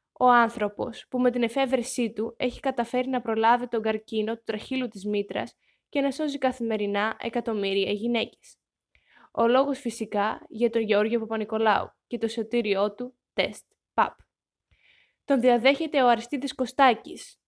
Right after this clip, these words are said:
του οποίου η έρευνα ήταν καθοριστική στην ανάδειξη της δράσης της κυκλοσπορίνης στη μεταμόσχευση. Νέα της Ελλάδος παιδιά που διαπρέπουν σε πανεπιστήμια του εξωτερικού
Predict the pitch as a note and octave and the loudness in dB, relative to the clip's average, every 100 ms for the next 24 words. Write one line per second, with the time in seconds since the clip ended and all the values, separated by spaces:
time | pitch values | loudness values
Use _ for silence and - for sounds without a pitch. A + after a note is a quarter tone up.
0 | _ A#3+ A3+ A#3+ C#4 C4 A3+ A3 A3 A3 | _ 2 2 2 0 2 4 4 4 0
1 | B3 B3+ B3 A#3+ A#3+ A3+ A3 A3 _ B3 | -2 -4 -6 -4 -2 -4 -4 -16 _ -10
2 | - A#3 A3 A3 A#3 A3+ G#3 G#3 G3+ G#3+ | -4 -2 0 0 -2 -4 -10 -8 2 4
3 | A3 - A3+ B3 - A3 A3 G#3+ G#3+ G#3 | 4 0 -12 -12 -12 -8 -6 -6 -8 -4
4 | A3+ G#3+ A#3+ - _ _ _ C#4 C4+ C4 | -4 -4 -8 -12 _ _ _ -4 -2 2
5 | A3+ G#3 A3 - - _ _ _ _ _ | 0 0 -12 -16 -20 _ _ _ _ _
6 | _ _ _ _ A#3 A#3 C4 A3+ F3+ - | _ _ _ _ -2 2 4 4 -2 -10
7 | - A3+ A3 A#3+ B3+ A#3 G#3 A3+ G#3 - | -6 2 4 2 -2 -8 0 2 2 -2
8 | _ _ _ - A#3 A3+ A3+ B3 C4 C4+ | _ _ _ -4 0 0 2 0 -2 -6
9 | C#4 A#3+ G#3 - A#3+ A#3+ A#3+ A3 - G#3 | -4 -4 -4 -6 -2 -2 -4 -6 -8 -4
10 | G#3 G3+ B3 A3+ A#3 | -4 -4 -4 -4 -4